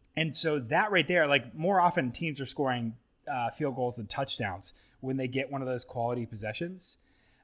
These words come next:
Um, and so I, I think that that is something that T C U could exploit because T C U twenty-ninth in echo rate, like,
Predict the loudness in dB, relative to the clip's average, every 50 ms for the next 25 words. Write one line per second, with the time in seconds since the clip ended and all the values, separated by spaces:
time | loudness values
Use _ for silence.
0 | _ _ 0 0 2 2 2 2 2 2 0 -4 -6 -8 -12 _ -8 -6 -6 -2
1 | -2 0 0 0 0 0 -2 -4 -4 -6 -6 _ -4 -4 -4 -6 -6 -4 -4 -4
2 | -2 -2 0 2 2 2 0 -2 -10 _ _ _ -6 -2 -2 0 0 0 0 0
3 | 0 0 2 2 0 0 0 -4 -4 -4 -8 -10 -8 -8 -6 -4 -4 -4 -4 -4
4 | -4 -4 -4 -4 -2 -2 -4 -4 -2 -2 -4 -2 -4 -8 -10 -10 -6 -2 0 4
5 | 4 4 4 4 2 0 -2 -4 -4 -4 -4 -2 -2 -4 -4 -2 -2 -2 -2 0
6 | 0 0 0 0 -2 -4 -4 -4 -6 -6 -8